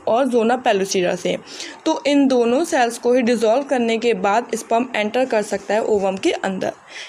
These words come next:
ठीक है। तो सबसे पहला जो स्टेप है वो क्या है? zona pellucida से कॉन्टैक्ट करना। तो स्पर्म zona pellucida से कॉन्टैक्ट करता है और हमारा सेकंड स्टेप आता है कि जब एक्रोसोम रिएक्ट करता है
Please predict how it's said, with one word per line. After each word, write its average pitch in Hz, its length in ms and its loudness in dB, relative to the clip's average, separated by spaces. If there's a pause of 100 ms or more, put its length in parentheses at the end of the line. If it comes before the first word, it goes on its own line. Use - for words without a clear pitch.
(120)
ठीक 339 140 -2
है। - 60 0
तो 302 140 -2
सबसे 277 340 -2
पहला 302 180 2
जो 269 160 0
स्टेप 220 380 -2
है 254 100 0
वो 247 160 2
क्या 247 160 0
है? 247 180 0
zona 233 320 0
pellucida 208 560 0
से 330 180 -2
कॉन्टैक्ट 226 500 -2
करना। - 360 -6 (560)
तो 247 140 4
स्पर्म 269 320 2
zona 240 240 2
pellucida 214 480 0
से 269 160 -2
कॉन्टैक्ट 202 480 -4
करता 254 320 0
है 269 240 0
और 226 180 -2
हमारा 220 280 2
सेकंड 277 380 -2
स्टेप 240 340 0
आता 220 200 0
है 233 180 0
कि 254 180 -4
जब 269 240 -2 (100)
एक्रोसोम 226 520 0
रिएक्ट 226 380 -2
करता 190 340 -4
है - 120 -8